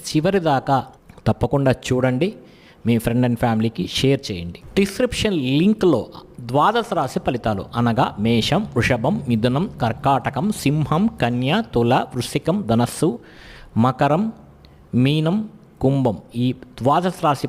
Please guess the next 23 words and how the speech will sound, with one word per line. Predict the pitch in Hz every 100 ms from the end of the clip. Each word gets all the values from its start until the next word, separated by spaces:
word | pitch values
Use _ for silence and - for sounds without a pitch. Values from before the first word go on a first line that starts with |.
| -
ఫలితాలు | 110 110 123 117 107
కూడా | 113 214 214 - - -
కింద | 127 117
డిస్క్రిప్షన్ | 120 - 135 123 117 127
లింక్లో | 156 160 156
ఉన్నాయి. | 160 175 220 - 113
వ-, | 110 110
అలాగే | 135 143 165 247 120 123
నక్షత్ర | - - 214 208 180
ఫలితాలు | 151 143 139 135
కూడా | 135
కింద | - 120 123 117
డిస్క్రిప్షన్ | - 131 - 117 107
లింక్లో | 139 156 156 156 151
ఉన్నాయి. | 180 240 - - - - 110 135
లింక్ | 220 202
క్లిక్ | 123 - 107
చేసి | 104 - - -
చూడగలరు. | 123 107 90 80 - - - - -
మృగశిర | 143 202 214 196 190 - 131
మూడు | 160 180 160
నాలుగు | 147 139 131
పాదములు | 113 113 113 117 123